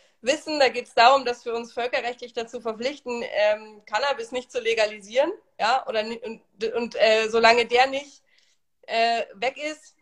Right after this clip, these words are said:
ihr wisst alle, ihr kennt das, äh, wollen wir ja nicht gegen Völkerrecht verstoßen, deswegen müssen wir raus.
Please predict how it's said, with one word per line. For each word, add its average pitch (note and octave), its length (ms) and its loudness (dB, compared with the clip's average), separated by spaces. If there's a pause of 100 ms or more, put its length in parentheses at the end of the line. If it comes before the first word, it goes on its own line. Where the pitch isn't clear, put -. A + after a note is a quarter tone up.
(360)
ihr A3 180 0
wisst - 220 0
alle, B3 180 6
ihr A3 180 -4
kennt C4 280 0
das, C4 260 4
äh, G#3 240 -10
wollen A#3 220 0
wir A#3+ 80 -2
ja A3+ 100 0
nicht B3+ 220 -10
gegen A3+ 180 -12
Völkerrecht A#3 560 -6
verstoßen, C4+ 500 -4
deswegen A#3 360 -6
müssen B3+ 240 0
wir A#3+ 520 4
raus. F#3+ 260 4